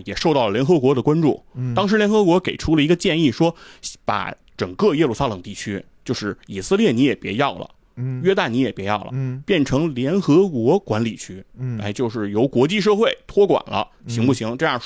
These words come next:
Speaker 1: 既不是你的，也不是他的，这样省-，省得你们未来为这事儿又打起来。
Speaker 2: 嗯。
Speaker 1: 但是当时的以色列总理本古里安就对联合国说：“滚。”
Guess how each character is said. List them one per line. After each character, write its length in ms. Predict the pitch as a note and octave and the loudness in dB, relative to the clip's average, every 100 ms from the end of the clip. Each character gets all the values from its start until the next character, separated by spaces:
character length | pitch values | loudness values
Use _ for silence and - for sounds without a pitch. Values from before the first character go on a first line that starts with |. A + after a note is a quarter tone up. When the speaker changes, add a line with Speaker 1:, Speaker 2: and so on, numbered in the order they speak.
| - - - | -12 -20 -16
Speaker 1:
既 160 | - G3+ | -4 -2
不 100 | D#3+ | -2
是 140 | - | 0
你 120 | D3 A2 | 0 2
的， 120 | A2 | 0
也 100 | G#2+ | 0
不 120 | A#2+ | -2
是 40 | C3+ | -4
他 200 | D3 C#3+ | -4 -2
的， 100 | G#2+ | 0
这 100 | D3+ | 0
样 160 | C3 | -2
省-， 160 | - G2 | -4 -12
省 200 | - F2+ | -10 -4
得 100 | G#2 | 0
你 140 | C#3 G2+ | 0 0
们 160 | F#2+ G#2+ | -4 -4
未 100 | A2+ | -2
来 220 | G2+ A#2+ B2 | -2 -4 -4
为 160 | A#2+ | -4
这 120 | A#2 | -2
事 120 | A2+ B2+ | -4 -2
儿 40 | |
又 100 | A2 | -4
打 200 | G2 G2+ | -4 -4
起 120 | C3+ | -4
来。 200 | G#2 F#2+ - _ - | -4 -4 -8 _ -12
Speaker 2:
嗯。 260 | A#2 F#2+ - | -10 -10 -12
Speaker 1:
但 120 | - B2 | -4 -2
是 40 | |
当 240 | A#2 E3+ G3 | -2 -2 -2
时 300 | - A#2+ C3 | -4 -4 0
的 160 | D3 | 0
以 120 | F2+ | 0
色 140 | F#2+ C3 | -4 0
列 180 | B2+ G#2 | 2 0
总 200 | - A2 | -2 0
理 240 | A#2+ - - - | 0 -2 -8 -10
本 160 | F#2 | -6
古 100 | G2+ | -2
里 120 | A2 F#2+ | 0 0
安 180 | A2+ - - | -2 -6 -14
就 160 | - G2+ | -10 -8
对 120 | G2 | -6
联 100 | G2+ | -4
合 120 | A2+ | -4
国 120 | G#2+ | -2
说 200 | A2+ B2 - _ _ | 0 -2 -4 _ _
：“滚。” 320 | G2 A2+ F#3 | 0 2 2